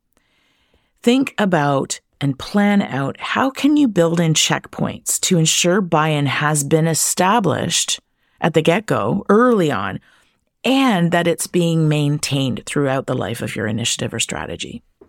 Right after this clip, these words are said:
Another mistake is not preparing, not setting an int-, an intention before you try to build a relationship and get buy-in from a stakeholder. So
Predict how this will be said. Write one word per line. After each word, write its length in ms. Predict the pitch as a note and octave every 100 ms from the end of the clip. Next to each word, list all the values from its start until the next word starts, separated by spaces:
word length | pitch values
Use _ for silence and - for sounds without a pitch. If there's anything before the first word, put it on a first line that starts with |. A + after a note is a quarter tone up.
| _ - - - - - - - - _ -
Another 320 | A3+ A#3 C4+
mistake 560 | D4 D#4 - D#3+ D#3+ -
is 320 | F3+ F3 E3 - - - _ -
not 440 | E3+ F3+ F#3+ -
preparing, 760 | - G3+ - F#3+ G#3+ A3+ B2 - - _ _
not 260 | F3 E3+ F3
setting 340 | - F3+ F3
an 120 | E3+ E3
int-, 260 | D#3+ E3 -
an 160 | E3 D#3+
intention 600 | D#3+ D#3 G3+ G3+ G3 D3
before 480 | D3 D#3 F#3+ G#3 G#3+
you 340 | F3 D#3+ D3+ - _
try 180 | - -
to 80 | D3+
build 240 | C#3+ D3 -
a 80 | D#3
relationship 640 | D3+ C#3+ C3+ C#3 - B2+ -
and 140 | D#3+
get 180 | D3 -
buy-in 300 | D3 C#3 C3
from 200 | C3 C#3
a 40 | C3+
stakeholder. 640 | - C#3+ - - - - _ _ _ _
So 240 | - F#3